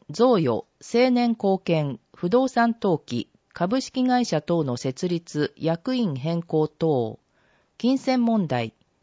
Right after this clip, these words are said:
その他法律問題。申し込み、当日直接会場へ。問い合わせ先、東京司法書士会墨田江東支部。電話、三六三五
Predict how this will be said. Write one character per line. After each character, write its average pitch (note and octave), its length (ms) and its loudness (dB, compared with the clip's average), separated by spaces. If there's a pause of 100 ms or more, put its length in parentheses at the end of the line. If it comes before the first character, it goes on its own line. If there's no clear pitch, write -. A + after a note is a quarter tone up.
(140)
そ - 140 -8
の G#3+ 140 0
他 C#3+ 260 -2 (160)
法 G#3+ 240 0
律 G#3+ 240 -4
問 F3 260 0
題。 A#2+ 260 -4 (1120)
申 A3 200 2
し - 80 -6
込 F3+ 180 -2
み、 E3 200 -4 (560)
当 C4 180 0
日 C4 320 -6
直 G3+ 160 -2
接 B3 280 -2
会 F3 260 0
場 D3 300 2
へ。 A#2 160 -4 (800)
問 A3+ 180 0
い G#3 80 2
合 G3 60 4
わ G3 80 2
せ F3+ 120 -6
先、 D3 420 -6 (560)
東 C4 240 2
京 A#3 260 2
司 G#3 160 -4
法 A#3 240 0
書 A3+ 160 -4
士 - 160 -8
会 C3 320 0
墨 B3 340 -2
田 C3 280 2
江 G3 180 0
東 F3+ 260 -2
支 D3 180 -4
部。 B2 180 -6 (640)
電 F3 260 0
話、 C#3+ 220 0 (100)
三 B3 320 -2
六 C4 180 -2
三 F3+ 320 0
五 C#3+ 380 2